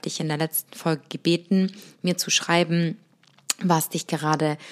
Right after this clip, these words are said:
beschäftigt, über was du gerne mit mir sprechen möchtest. Da kamen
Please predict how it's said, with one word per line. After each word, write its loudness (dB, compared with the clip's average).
beschäftigt, 2
über -4
was 0
du -6
gerne 0
mit -4
mir -2
sprechen 0
möchtest. -2
Da -4
kamen 0